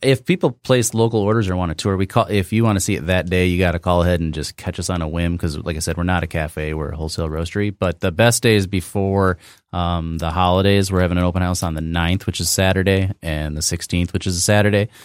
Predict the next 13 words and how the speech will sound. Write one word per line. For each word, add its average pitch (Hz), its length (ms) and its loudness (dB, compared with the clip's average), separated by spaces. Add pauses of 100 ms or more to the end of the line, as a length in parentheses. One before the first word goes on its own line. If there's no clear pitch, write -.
(280)
And 87 180 2
then 85 140 2
we'll 82 100 0
be 85 180 2
at 80 100 -2
the 80 80 -2
Birmingham 78 400 0
Winter 80 240 0
Markt, 80 460 0 (100)
the, 76 180 0
uh, 76 220 0 (160)
outdoor 82 360 2
festival, 80 640 -4